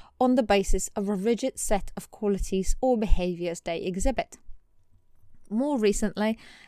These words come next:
again in Seattle, Francis Lee comments, I quote again, "There is an underlying current of fear in my activist communities. It is the fear of appearing impure.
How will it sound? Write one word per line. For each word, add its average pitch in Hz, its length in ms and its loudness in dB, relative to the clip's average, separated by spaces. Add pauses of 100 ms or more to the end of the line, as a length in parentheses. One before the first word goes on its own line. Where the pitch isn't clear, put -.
(100)
again 233 400 0
in 180 200 -4
Seattle, 185 580 -6 (240)
Francis 254 540 -2
Lee 269 240 0
comments, - 680 -8 (480)
I 175 80 -12
quote 180 400 -4
again, 190 320 -6 (1120)
"There 208 200 0
is 214 120 0
an 220 280 -2
underlying 294 500 -4
current 220 460 -6
of 214 100 -6
fear 226 440 -4
in 185 140 -4
my 185 220 -4
activist 180 520 -10
communities. 170 680 -6 (680)
It 202 200 6
is 185 120 0
the 185 80 -6 (120)
fear 240 340 2
of 202 240 -2
appearing 208 560 0 (120)
impure. 196 680 -4